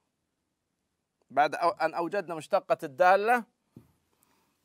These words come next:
نوجد الخطوة الثانية وهي إيجاد الق-، النقاط الحرجة، نساوي المشتقة بالصفر.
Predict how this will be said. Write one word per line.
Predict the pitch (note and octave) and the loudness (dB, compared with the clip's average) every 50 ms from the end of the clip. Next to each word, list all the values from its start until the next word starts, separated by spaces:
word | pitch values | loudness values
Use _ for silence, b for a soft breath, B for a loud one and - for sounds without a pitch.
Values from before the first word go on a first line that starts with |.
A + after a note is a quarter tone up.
| - - | -12 -8
نوجد | F3+ G3 F#3 D#3 E3+ D#3+ - _ - D#3 | -6 -4 -4 -4 -6 -10 -10 _ -14 -14
الخطوة | C#3 - - F3+ F3+ F3 D#3+ D3 | -14 -12 -14 -14 -10 -6 -6 -6
الثانية | C#3 C3+ - D#3 D#3+ E3+ F3+ F#3 G3+ A3 A#3+ A#3 G#3 - | -6 -8 -8 -6 -4 -4 -2 -4 -4 -6 -6 -6 -6 -6
وهي | - E3+ D#3+ D3 C#3+ D#3+ F3+ G3+ A3 G#3 _ _ _ _ _ - | -6 -6 -6 -6 -6 -4 -2 -2 -2 -2 _ _ _ _ _ -10
إيجاد | D3+ D3+ B2+ E3 F3+ G3+ G#3 F#3+ D3+ | -8 -8 -2 0 0 0 0 -2 -4
الق-، | D#3+ D3 _ - E3 - - | -12 -14 _ -12 -14 -12 -12
النقاط | D#3+ D#3+ E3+ - - F3 F#3 F3+ - | -12 -12 -10 -6 -2 -2 -2 -2 -4
الحرجة، | F3 D3 - - E3 E3+ D#3 D3 B2+ F#3 G3+ G#3 - b b b b b b b b b b b b - D#3+ | -8 -10 -6 -4 -4 -4 -4 -4 -4 -4 -6 -6 -6 b b b b b b b b b b b b -16 -14
نساوي | D#3+ D3 - G#3 G#3 G#3 F#3 F3 F3 F3+ G#3+ A#3 - - - | -12 -10 -4 0 2 2 2 2 0 -2 -4 -6 -8 -8 -8
المشتقة | F3+ F3 F3+ E3+ D3 - - G#3 G3+ G3+ _ _ - G#3 A#3 B3 - _ _ _ _ _ _ _ _ _ _ _ _ _ _ _ _ _ _ _ _ _ _ _ _ _ - | -8 -6 -6 -10 -12 -10 -4 -4 -4 -4 _ _ 0 0 0 0 -2 _ _ _ _ _ _ _ _ _ _ _ _ _ _ _ _ _ _ _ _ _ _ _ _ _ -14
بالصفر. | E3+ D3 - - - D#3 B2 G#2+ - _ _ | -12 -12 -12 -10 -12 -12 -12 -14 -20 _ _